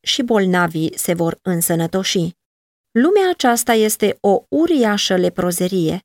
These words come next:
dar Hristos a venit să vindece pe bolnavi și să vestească eliberarea celor luați captivi de Satana. El era izvorul sănătății și al puterii.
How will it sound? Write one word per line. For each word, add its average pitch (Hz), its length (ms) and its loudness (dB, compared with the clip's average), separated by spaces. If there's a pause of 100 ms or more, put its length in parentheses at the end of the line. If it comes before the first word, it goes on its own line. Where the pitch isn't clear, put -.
(140)
dar 190 300 0
Hristos 190 480 -4
a 311 80 0
venit 233 320 0
să - 120 -2
vindece 185 540 0
pe 175 140 -2
bolnavi 170 560 0
și - 180 -2
să 294 140 0
vestească 226 720 0
eliberarea 190 800 0
celor 165 380 -2
luați 165 400 -2
captivi - 500 -6
de 160 100 -4
Satana. 170 600 -4 (300)
El 262 440 2
era 233 320 4
izvorul 247 680 0
sănătății 170 720 -2
și 170 200 0
al 165 160 0
puterii. 180 640 -2